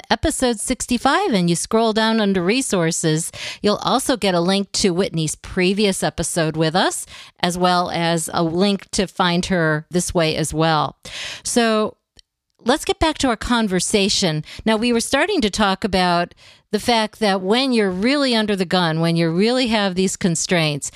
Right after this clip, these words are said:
it brings out something in you that says, "I've got to get down and really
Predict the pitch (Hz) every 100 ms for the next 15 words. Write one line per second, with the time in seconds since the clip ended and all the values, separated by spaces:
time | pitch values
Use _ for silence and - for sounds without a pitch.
0 | - - - 180 - 226 254 208 196 196
1 | 208 - 220 220 190 170 180 185 156 156
2 | 151 151 170 156 160 - - - - -
3 | 196 175 202 196 196 180 202 180 175 165
4 | 165 175 190 170 165 160